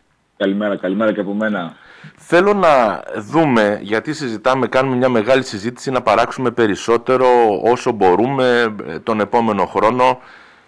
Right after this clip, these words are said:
Speaker 2: Η εικόνα που έχουμε αυτή τη στιγμή, ε, σε σχέση με το παραγόμενο προϊόν το ελληνικό, ποια είναι σε επίπεδο, ε, τιμής; Δηλαδή, οκ, θα παράξουμε περισσότερο προϊόν.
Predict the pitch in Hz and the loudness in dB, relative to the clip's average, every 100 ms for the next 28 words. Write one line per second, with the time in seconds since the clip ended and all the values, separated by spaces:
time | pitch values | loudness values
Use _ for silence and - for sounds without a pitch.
0 | _ - 156 143 - 180 202 175 139 147 | _ -4 -2 -2 0 2 4 2 4 4
1 | 151 120 123 147 139 - 101 123 120 90 | 2 0 -2 -6 -10 -8 -4 0 2 0
2 | - _ _ _ _ _ - 110 - - | -6 _ _ _ _ _ 2 2 2 -2
3 | - 123 165 170 180 160 - - 123 113 | -4 -2 -2 -2 0 0 0 2 4 4
4 | 151 170 151 131 127 151 160 151 135 123 | 2 2 0 2 2 2 2 2 2 0
5 | 123 156 - - 202 190 165 135 101 - | 0 -2 0 0 2 4 4 4 2 -2
6 | - _ - - 143 - 147 123 110 110 | -16 _ -4 4 4 4 2 4 4 6
7 | 101 - 104 104 - 123 120 95 92 110 | 4 4 0 0 0 2 2 2 2 2
8 | 123 170 - 185 - 117 135 165 156 139 | 4 2 2 0 0 -2 0 2 2 0
9 | 113 107 120 101 92 101 95 | -4 -2 0 -2 0 0 0